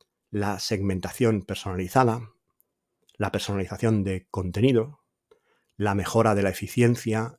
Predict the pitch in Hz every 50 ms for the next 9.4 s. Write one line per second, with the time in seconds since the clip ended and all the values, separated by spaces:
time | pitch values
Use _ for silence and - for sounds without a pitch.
0 | _ _ - 151 143 110 101 98 98 101 - 104 98 - 104 101 98 87 87 92
1 | - - 113 110 110 - - - 95 - - - _ - 123 117 117 107 110 120
2 | - - _ _ _ _ _ _ _ _ 95 101 - 107 107 113 104 101 98 92
3 | - 101 - - 110 107 92 - 98 92 - 107 104 98 92 - - 87 87 101
4 | 120 123 123 - 101 107 - - - _ _ _ _ _ _ _ _ _ - 113
5 | 110 107 104 104 98 - 98 87 - - 120 113 101 - - 101 98 98 98 95
6 | - 98 98 98 95 - - 104 104 107 101 95 - - - 107 98 101 95 -
7 | 101 104 104 98 - - - - 110 107 107 107 - _ _ _ _ _ _ _
8 | 101 95 - - 104 - - 113 107 107 - - _ _ - 104 98 95 98 95
9 | - 90 - - - - _